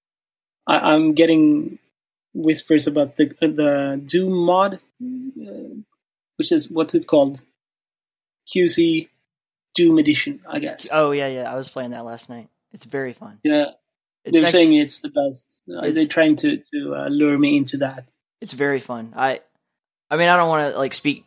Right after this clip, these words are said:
Speaker 2: too disparagingly about Quake Champions. It's got its issues. I love it. I've always, you know, been a supporter of it, but we'll see how it goes. Q C D E is awesome. It's so much fun because it's just, it, it, to me, it's like a goof. I'm not, like, trying to play it competitively, but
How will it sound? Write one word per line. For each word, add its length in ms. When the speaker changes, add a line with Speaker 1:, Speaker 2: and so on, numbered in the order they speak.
Speaker 2:
too 140
disparagingly 600
about 260
Quake 180
Champions. 380
It's 100
got 160
its 100
issues. 560
I 60
love 220
it. 200
I've 220
always, 500
you 80
know, 120
been 180
a 40
supporter 460
of 140
it, 200
but 240
we'll 160
see 160
how 180
it 80
goes. 420
Q 140
C 200
D 360
E 20
is 240
awesome. 480
It's 160
so 160
much 240
fun 320
because 220
it's 120
just, 240
it, 160
it, 280
to 80
me, 120
it's 120
like 100
a 60
goof. 300
I'm 100
not, 200
like, 180
trying 240
to 60
play 220
it 80
competitively, 640
but 260